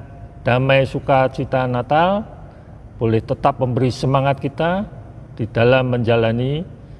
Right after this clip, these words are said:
kehidupan yang boleh dikatakan menggunakan tatanan kehidupan yang baru di tengah masa covid sembilan belas ini. Dan sebelum kita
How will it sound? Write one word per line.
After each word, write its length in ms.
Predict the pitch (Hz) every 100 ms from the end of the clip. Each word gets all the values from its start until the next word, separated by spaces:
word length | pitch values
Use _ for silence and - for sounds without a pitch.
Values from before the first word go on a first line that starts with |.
| - - -
kehidupan 800 | 135 123 120 120 - 156 170 190 196 - - - - -
yang 320 | 127 120 110 104
boleh 240 | 123 117
dikatakan 800 | 127 123 117 117 113 131 127 127
menggunakan 2000 | 120 123 123 117 120 113 117 113 - - - - - 120 120 117 110 147 156 143
tatanan 720 | 135 131 131 131 139 139 131 127 - - - - -
kehidupan 640 | 139 120 110 135 135 127
yang 160 | 127 117
baru 560 | 120 113 127 151 214 - - - - -
di 80 | 113
tengah 320 | - 123 123 117
masa 480 | 127 113 - 127 120 -
covid 320 | 120 139 135
sembilan 380 | - 117 113 107
belas 320 | 104 95 110
ini. 480 | 110 127 110 95 - - - - - - -
Dan 320 | 123 123 113
sebelum 640 | 104 127 - 127 160 165
kita 640 | 143 135 139 131 131 123